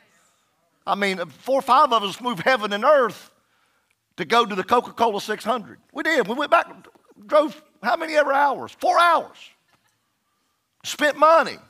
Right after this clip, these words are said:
time. Loved every minute of it. Amen. Pulled pork and good gracious. And felt awful the next day. Amen. Have I made my point?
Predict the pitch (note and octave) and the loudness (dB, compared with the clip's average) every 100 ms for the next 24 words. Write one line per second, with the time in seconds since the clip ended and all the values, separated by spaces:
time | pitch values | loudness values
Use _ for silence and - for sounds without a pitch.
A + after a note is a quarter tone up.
0 | _ _ _ _ - C#4+ D#4+ C4+ C#3 - | _ _ _ _ 0 4 6 4 0 -6
1 | _ _ _ _ _ _ _ _ _ _ | _ _ _ _ _ _ _ _ _ _
2 | _ _ _ G3+ D#4 E4 D#4 D#4 D4 D4 | _ _ _ 2 4 4 2 0 2 2
3 | C#4 A#3+ G#3+ D3 C#3+ - _ - - - | 2 2 0 -2 -12 -16 _ -20 -20 -20
4 | - - - - - - - - - - | -20 -20 -20 -20 -20 -20 -20 -20 -20 -20
5 | _ _ - A#3+ C#4 C4 G#3 F#3+ D4+ C#4+ | _ _ -6 -6 2 2 2 2 2 2
6 | - C4+ B3+ B3 A#3+ - D3 C3 B3 C4 | 2 2 2 0 -4 -10 -10 -8 0 2
7 | G#3+ - C#3 C3 B2 G#2+ _ - - - | 0 -6 -6 -6 -8 -18 _ -20 -20 -20
8 | - - - - - - - _ _ _ | -20 -20 -20 -20 -20 -20 -20 _ _ _
9 | _ _ _ - C4+ D#4 D#4 D#4+ D4 - | _ _ _ -4 2 4 6 6 4 2
10 | G#3+ G3 F#3 E3+ - C3+ F#2+ D#2 G3+ C4 | -2 0 0 -2 -6 -6 -6 -2 0 2
11 | G#3 A#2+ - _ _ _ _ _ _ _ | 0 -2 -8 _ _ _ _ _ _ _
12 | _ _ _ _ _ _ _ B2+ C3 D3 | _ _ _ _ _ _ _ -6 -4 -6
13 | B2+ - C#3 A#2 | -6 -10 -14 -16